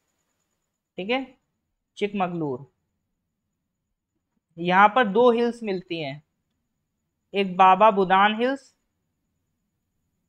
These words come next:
ठीक है, और दूसरी कौन सी, कुद्रेमुख। बाबा बुदान हिल्स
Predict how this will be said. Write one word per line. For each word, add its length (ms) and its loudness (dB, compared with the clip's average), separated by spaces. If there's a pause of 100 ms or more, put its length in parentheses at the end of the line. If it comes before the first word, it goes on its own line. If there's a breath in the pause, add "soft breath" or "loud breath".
(380)
ठीक 160 -6
है, 300 -6 (480)
और 80 -4
दूसरी 440 0
कौन 240 0
सी, 240 -6
कुद्रेमुख। 720 -4 (2500)
बाबा 400 6
बुदान 460 2
हिल्स 360 -2